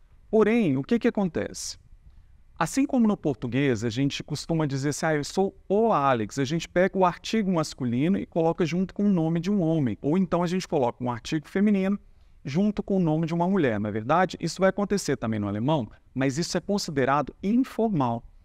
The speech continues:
tá? Então, quando eu falo assim, por exemplo, ich bin Alex, isso daqui seria a maneira, assim, formal. E informalmente eu posso falar, ich bin der Alex, tá? Eu sou o Alex. Já é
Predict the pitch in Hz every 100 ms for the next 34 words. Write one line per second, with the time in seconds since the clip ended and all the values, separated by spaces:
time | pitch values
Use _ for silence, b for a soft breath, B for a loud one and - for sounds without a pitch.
0 | - - 143 185 - 147 139 208 214 208
1 | - 151 135 - 120 104 127 104 101 -
2 | 104 - 98 - - 185 165 196 - -
3 | - - - - 127 160 - 151 170 165
4 | 156 165 175 - 151 - 180 156 107 101
5 | - - - - - - - 147 - 220
6 | 277 - 120 117 156 190 175 - 226 165
7 | 170 - 151 151 208 - - - - 190
8 | 220 - - - 170 170 175 - 160 160
9 | 104 85 - - 127 165 254 - - 170
10 | - - 131 139 240 - _ - - -
11 | 92 113 135 107 87 - - - _ _
12 | - - - - - - - 101 113 110
13 | 135